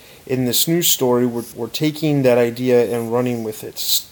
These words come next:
starting off with the imposter jokers, or jokers as we prefer to call them. The whole thing starts off as a fairly harmless version of flash mobbing, where citizens meet up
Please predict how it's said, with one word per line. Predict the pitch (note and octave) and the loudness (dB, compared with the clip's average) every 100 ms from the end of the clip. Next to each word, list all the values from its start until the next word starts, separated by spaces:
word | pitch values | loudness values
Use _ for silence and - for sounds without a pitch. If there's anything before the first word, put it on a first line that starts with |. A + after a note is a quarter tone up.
| - | -12
starting | - - C3+ C#3 C#3+ | -8 2 4 4 2
off | A2 A#2+ A#2 - | 2 2 0 -6
with | - A#2+ | -10 -6
the | A2+ | -6
imposter | - A#2 - A#2 | -4 -4 -4 -6
jokers, | A2+ B2+ A#2+ F2+ C#2 - - - - | -2 -2 -2 -6 -8 -8 -10 -20 -8
or | B2 | -4
jokers | B2 D#3 C3 A#2+ A2+ | 2 2 2 -6 -6
as | G#2+ | -8
we | A2+ | -12
prefer | - A#2+ | -10 -10
to | G#2+ - | -10 -10
call | - G2+ | -8 -8
them. | D#2 A1+ - - - - | -10 -18 -20 -20 -20 -8
The | C3+ | 0
whole | F3 E3+ | 2 2
thing | F3+ D3+ | 0 0
starts | C3+ - B2+ A#2+ C3 | 0 0 -2 -2 -2
off | B2 A#2+ - - - | 2 0 -2 -16 -8
as | A#2+ B2 A#2 | 0 0 0
a | A#2+ | -6
fairly | - C#3 D3 C#3+ C3+ B2+ | -4 0 0 2 0 -2
harmless | B2+ C3 B2+ - | -2 -2 -2 -2
version | A#2+ A#2+ A2+ A2+ | -2 -4 -4 -6
of | G#2+ | -6
flash | - - B2+ B2+ - | -8 0 2 4 0
mobbing, | A2 G#2+ A2 A2 G#2+ | -4 -8 -8 -8 -6
where | G#2+ | -2
citizens | D3+ D#3+ C#3+ D#3 B2 | 0 2 2 0 0
meet | C3 B2+ | 0 4
up | B2 | 2